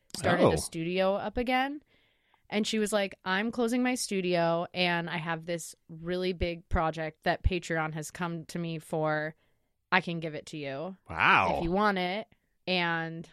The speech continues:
Speaker 1: I mean, it's, like, still one of our biggest projects to date. It wasn't, like, one big project, but it was just, like, they needed a lot of work. They're, they, um, were kind of, like, understaffed on their design team. So, yeah, she, like, helped us bid on the project,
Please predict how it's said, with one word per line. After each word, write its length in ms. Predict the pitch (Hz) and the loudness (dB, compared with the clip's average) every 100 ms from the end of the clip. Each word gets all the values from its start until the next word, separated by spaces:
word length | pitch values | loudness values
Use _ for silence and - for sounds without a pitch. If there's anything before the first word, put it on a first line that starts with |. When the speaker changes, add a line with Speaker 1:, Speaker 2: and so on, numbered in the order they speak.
| - | -8
Speaker 1:
I 100 | 185 | -2
mean, 140 | 202 185 | 0 0
it's, 120 | 175 | -4
like, 160 | 160 | -8
still 240 | - 196 170 | -6 -4 -2
one 120 | 170 | -2
of 80 | 156 | -4
our 80 | 151 | -4
biggest 300 | 151 139 - | -6 -8 -6
projects 320 | 143 143 147 | -6 -6 -10
to 80 | 160 | -8
date. 160 | 151 - | -6 0
It 40 | 233 | 4
wasn't, 260 | 247 277 214 | 4 4 0
like, 200 | 208 - | -2 -4
one 380 | 175 170 175 170 | -4 0 0 0
big 200 | 170 160 | -2 0
project, 380 | 156 156 160 | -2 0 -2
but 120 | 170 156 | -2 -2
it 60 | |
was 140 | 165 - | -4 -6
just, 160 | 160 | -8
like, 200 | 156 - | -10 -8
they 140 | 165 160 | -8 -6
needed 280 | 156 156 | -4 -2
a 100 | 156 | -2
lot 260 | 143 143 143 | -2 -2 -2
of 140 | 147 | -6
work. 300 | 147 147 156 - | -8 -8 -8 -4
They're, 260 | 151 147 - | -4 -4 -6
they, 300 | 170 151 151 | -4 -2 -4
um, 420 | - 151 139 160 _ _ _ _ _ _ _ - | -8 -12 -12 -14 _ _ _ _ _ _ _ -6
were 80 | 190 | -2
kind 220 | 190 180 | 2 2
of, 100 | 170 | 2
like, 240 | 160 156 - | -2 -4 -4
understaffed 680 | 160 156 147 - 151 135 - | -6 -4 -8 -8 -8 -8 -8
on 120 | 151 | -8
their 140 | 151 143 | -8 -8
design 360 | 143 135 147 | -8 -8 -8
team. 420 | 165 233 247 302 302 _ _ _ _ _ | -6 -4 -4 -6 -10 _ _ _ _ _
So, 500 | - - 208 190 190 | -8 2 4 6 4
yeah, 220 | 180 202 185 | 2 0 0
she, 200 | - 190 | 0 2
like, 200 | 180 - | 2 0
helped 320 | 190 170 - | -2 -2 -2
us 180 | 170 175 | -6 -4
bid 240 | 170 170 | -2 0
on 160 | 165 170 | 0 -2
the 100 | 160 | -6
project, 800 | - 165 160 156 185 - - | -2 -2 -2 -6 -10 -16 -20